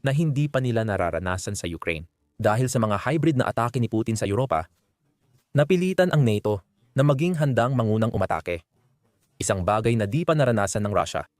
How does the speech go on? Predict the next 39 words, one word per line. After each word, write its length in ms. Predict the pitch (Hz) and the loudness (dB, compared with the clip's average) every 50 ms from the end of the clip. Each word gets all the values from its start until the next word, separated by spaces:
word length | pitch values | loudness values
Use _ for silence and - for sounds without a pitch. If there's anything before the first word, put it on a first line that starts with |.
| _ _ _ | _ _ _
Ikinagulat 640 | _ 127 117 156 151 147 139 123 120 156 165 180 185 | _ -4 -2 0 2 2 2 2 2 2 4 4 2
ng 160 | - 165 160 | 2 0 0
Russia 480 | 147 123 120 120 117 117 - 127 120 - | 2 4 4 2 2 -2 -2 -2 -2 -2
ang 240 | - 95 90 87 85 | -2 -4 -6 -6 -4
bagong 400 | 92 110 123 135 131 156 156 135 | -2 0 0 0 0 -2 0 -2
doktrina 400 | 135 - _ - 120 127 135 127 | -2 -4 _ -4 -2 0 0 0
ng 160 | 117 113 104 | 0 0 -2
nato. 400 | 98 87 80 80 - 82 82 80 _ _ _ _ _ _ _ _ _ _ _ _ _ _ _ _ _ _ | -2 -2 -4 -4 -6 -8 -8 -8 _ _ _ _ _ _ _ _ _ _ _ _ _ _ _ _ _ _
At 180 | - 135 135 | -4 -4 0
malalaman 540 | - 135 127 120 113 110 110 110 117 120 113 | 0 2 4 4 4 4 4 4 4 2 2
mo 160 | 113 110 104 | 2 -2 -4
ito 160 | 107 - 101 | -4 -4 -4
sa 160 | 98 - - - | -4 -4 -6 -4
aming 380 | - 101 101 104 104 101 95 87 | -2 -2 -2 -2 -4 -6 -6 -6
video. 320 | 87 78 78 80 78 76 _ _ _ _ _ _ | -8 -6 -6 -10 -10 -10 _ _ _ _ _ _
At 160 | _ 143 151 - | _ -2 -2 2
kung 240 | - 202 214 220 | 2 0 2 2
nagustuhan 460 | 202 175 143 139 - - 147 139 131 123 | 0 2 2 0 2 2 2 2 2 2
mo 180 | 113 110 110 - - | 0 0 0 0 0
ang 400 | 98 98 101 98 98 98 98 92 | -2 -2 -2 -4 -6 -8 -8 -2
video 300 | 104 139 151 151 160 147 | 0 0 2 2 2 2
na 100 | 143 123 | 2 0
ito, 300 | 110 _ - 85 87 _ _ _ _ _ _ _ _ _ _ | 0 _ -4 -6 -6 _ _ _ _ _ _ _ _ _ _
huwag 240 | - 131 170 180 160 | 2 2 2 2 2
kalimutang 480 | - 175 170 160 143 127 127 - 127 127 | 0 0 2 2 2 0 0 0 0 -2
mag-subscribe 640 | 123 117 - - 120 98 - - - 117 135 160 139 | -2 -2 -2 -2 -4 -4 -4 -2 0 0 0 0 -2
sa 100 | - 131 | -4 0
The 140 | 117 110 | 0 2
Military 400 | 101 104 104 101 95 90 87 90 | 2 2 -2 0 0 -2 -2 -2
Show 240 | 87 - 87 82 87 - _ _ _ _ _ _ _ _ | -4 -6 -6 -6 -8 -14 _ _ _ _ _ _ _ _
para 240 | - 147 156 170 160 | 2 2 2 2 0
sa 80 | - | 0
mas 160 | 170 151 147 - | 0 0 0 0
marami 320 | 135 127 117 117 117 120 | 0 0 2 2 0 0
pang 240 | 120 - 110 110 101 | 0 -2 -2 -2 -2
video 240 | 110 113 107 113 117 | -2 -2 0 0 -2
tungkol 400 | 117 - 117 117 - 156 165 156 | 0 -2 -4 -2 -2 -2 -2 -2
sa 80 | - | -4
mga 240 | 160 151 147 143 135 | -4 -2 -2 -2 -2